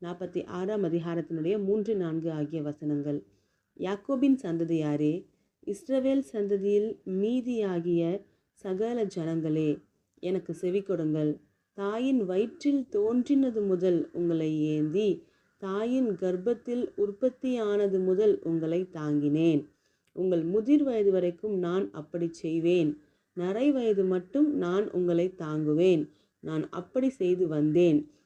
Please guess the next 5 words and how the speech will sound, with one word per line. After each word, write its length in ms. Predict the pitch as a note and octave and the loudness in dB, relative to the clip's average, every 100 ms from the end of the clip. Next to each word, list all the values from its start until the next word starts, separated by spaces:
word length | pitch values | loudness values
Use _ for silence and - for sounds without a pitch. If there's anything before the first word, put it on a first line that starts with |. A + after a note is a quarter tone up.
| _ | _
இனிமேலும் 640 | F3 G3 G#3+ G#3+ A3 B3 | -2 2 2 2 2 0
நான் 380 | G3 F3 G#3+ A#3+ | -2 0 -2 -2
ஏந்துவேன், 720 | E3+ D#3+ D#3 D3+ D3+ F#3 B3+ - | 0 0 2 2 2 2 -2 -8
நான் 440 | E3 E3 F#3 B3+ - | -6 -4 -2 -2 -2
சுமப்பேன், 580 | F#3 E3 D#3+ D#3 F3+ | -4 -4 -4 -4 -2